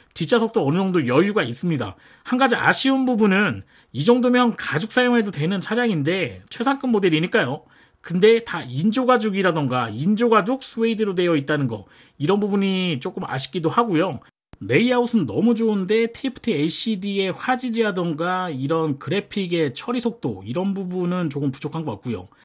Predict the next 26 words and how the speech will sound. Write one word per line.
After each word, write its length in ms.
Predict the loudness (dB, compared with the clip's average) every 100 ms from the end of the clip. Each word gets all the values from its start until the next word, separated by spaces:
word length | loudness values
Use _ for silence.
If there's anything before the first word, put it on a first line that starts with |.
| _
액티언에 580 | 0 0 0 2 4 6
없는 480 | 4 6 6 4 4
메모리 300 | 4 4 2
시트 500 | 0 -4 -2 0 0
콜레오스에는 1000 | -2 0 4 4 2 0 0 2 2 0
장착이 460 | 0 -4 -4 -4 -2
되어 220 | -2 0
있습니다. 580 | -2 -2 0 2 -2 -8 _ _ _ -4
모르겠어요. 420 | 0 2 2 0
저는 480 | 0 0 2 4 4
메모리 240 | 2 0
시트 260 | -2 -6 -2
일 260 | 0 0 2
년에 160 | 2
한 240 | 2 2 4
번 160 | 4
정도 260 | 4 4 2
사용하기 460 | 2 0 -2 -2 0
때문에 540 | 2 2 2 -4 -8 _ _ -18
굳이 300 | -10 -4 -2
있어야 340 | -2 2 4
되는 260 | 4 2 0
옵션인가 520 | -2 0 0 0 0
이렇게 200 | -2 -6
생각되긴 440 | -4 -4 -2 -2
하거든요. 580 | -2 -4 -4 0 -2 -2